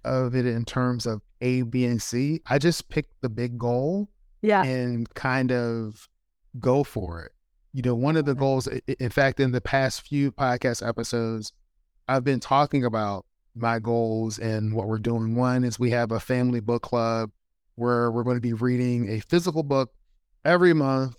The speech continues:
Speaker 1: I'm also gonna be reading an additional book every month just for me. And one of the things that I'm working on there is being able to quantify one thing that I'm learning or applying to my life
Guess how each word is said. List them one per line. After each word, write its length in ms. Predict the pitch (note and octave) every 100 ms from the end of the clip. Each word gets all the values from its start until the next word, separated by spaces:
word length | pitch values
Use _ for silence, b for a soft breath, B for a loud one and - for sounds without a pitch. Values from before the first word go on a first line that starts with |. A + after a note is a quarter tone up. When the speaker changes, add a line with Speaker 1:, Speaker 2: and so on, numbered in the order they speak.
| -
Speaker 1:
I'm 120 | A#2
also 320 | B2+ A#2 B2+
gonna 160 | A#2+ A#2+
be 140 | A#2+
reading 500 | B2 B2 B2 A#2 A#2
an 120 | A#2+
additional 440 | A2+ A2+ C3+ D3+ B2
book 320 | B2 B2 - _ _ _ -
every 200 | B2+ B2
month 360 | B2+ B2+ A#2
just 320 | A2 C3 B2+ -
for 160 | A#2
me. 420 | B2+ G#3+ D3 B2 - _ _ _
And 160 | C#3 C3+
one 140 | D3
of 80 | D3+
the 120 | C#3 C3+
things 340 | D3 C#3 B2+
that 240 | C3 B2 B2+
I'm 160 | B2+
working 260 | B2+ B2+ B2
on 160 | A2+ A#2
there 340 | F3+ F3+ D3
is 380 | A2+ B2+ B2 A2
being 260 | A#2+ B2+
able 340 | A2 B2+ B2 B2
to 540 | - - B2 A#2 A2+ A2+ _ _ _ -
quantify 720 | C#3+ D3 E3+ B2 B2+ A2+ A2
one 480 | A2 A#2+ B2+ C#3 C#3+
thing 640 | A#2+ - D3 B2+ G#2 G2+ - _ _ -
that 180 | A#2+
I'm 180 | A#2+ A#2
learning 680 | A#2 B2+ B2+ B2 B2 A#2+ A#2+
or 360 | - A#2 A#2 A2+
applying 540 | A#2 - B2+ C3 B2 A#2
to 100 | A#2+
my 140 | G#2
life 500 | G2+ C3+ G2+ F#2 -